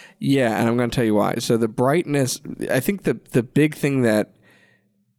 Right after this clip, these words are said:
for me usually gives away that it's a lower priced pickup is a lack of clarity and articulation.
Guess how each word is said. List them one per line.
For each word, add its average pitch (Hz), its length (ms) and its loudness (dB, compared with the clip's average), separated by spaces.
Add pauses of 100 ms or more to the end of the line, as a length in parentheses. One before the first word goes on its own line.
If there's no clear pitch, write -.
(200)
for 127 180 2
me 127 300 2
usually 120 540 2
gives 107 280 -2
away 98 600 0
that 110 300 0
it's 104 240 0
a 101 200 2
lower 104 560 0
priced - 480 -2
pickup 104 440 -2 (540)
is 117 200 0
a 104 120 0
lack 107 440 0
of - 100 -8
clarity 101 640 0
and 110 160 0
articulation. - 840 -2